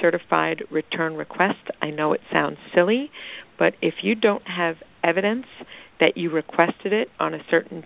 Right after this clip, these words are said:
day, it may take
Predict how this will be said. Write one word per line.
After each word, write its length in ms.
day, 380
it 200
may 200
take 240